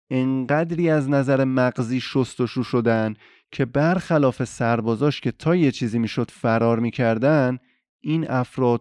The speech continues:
تو راه عقیده‌شون حتی حاضرن خودشون رو منفجر کنن.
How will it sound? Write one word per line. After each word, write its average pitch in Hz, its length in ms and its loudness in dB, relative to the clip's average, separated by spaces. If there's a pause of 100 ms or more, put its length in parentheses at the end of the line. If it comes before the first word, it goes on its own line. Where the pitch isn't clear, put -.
تو 117 120 -8
راه 120 320 0
عقیده‌شون 113 840 -2 (320)
حتی - 380 -6
حاضرن 113 680 -2
خودشون 127 680 -2
رو 110 100 0
منفجر 104 680 -2
کنن. - 360 -12